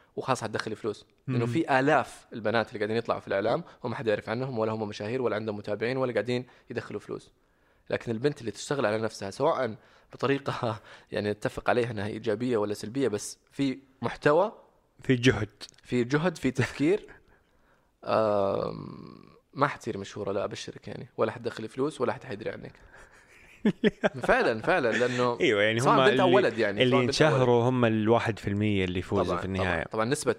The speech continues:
Speaker 1: آه، شهرة البنت السعودية، آه، تزيد لأنه البنات السعوديات في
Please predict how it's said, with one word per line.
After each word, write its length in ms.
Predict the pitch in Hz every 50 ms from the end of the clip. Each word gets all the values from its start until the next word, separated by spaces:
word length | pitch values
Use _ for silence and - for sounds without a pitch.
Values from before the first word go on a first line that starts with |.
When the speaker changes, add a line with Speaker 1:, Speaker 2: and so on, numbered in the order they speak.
| - - -
Speaker 1:
آه، 340 | 113 110 - - 101 98 120 - -
شهرة 320 | - - 131 131 - 101 - 110
البنت 240 | 104 123 135 131
السعودية، 600 | - - - - 98 101 101 110 107 104 107 113 127 - _ _ _ _ _ _ _ _
آه، 380 | - 107 101 98 98 98 98 98
تزيد 600 | 98 - - 110 123 143 151 143 160 175 170 - - -
لأنه 360 | - 151 - - 139 131 120 110
البنات 300 | 104 110 110 120 123 120
السعوديات 520 | - - 98 95 104 110 107 104 104 -
في 300 | - - 117 110 110